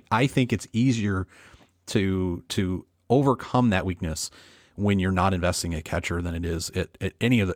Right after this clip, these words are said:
any other position, offensively or even on the pitching side, with the possible exception of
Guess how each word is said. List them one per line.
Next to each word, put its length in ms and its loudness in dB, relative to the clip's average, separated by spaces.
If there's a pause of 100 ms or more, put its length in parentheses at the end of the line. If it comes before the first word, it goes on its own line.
any 220 2
other 120 2
position, 380 -6 (280)
offensively 560 0
or 200 -2
even 240 -2
on 180 -2
the 60 -2
pitching 280 -4
side, 260 -10 (380)
with 120 2
the 40 0
possible 460 0
exception 420 -4
of 280 -16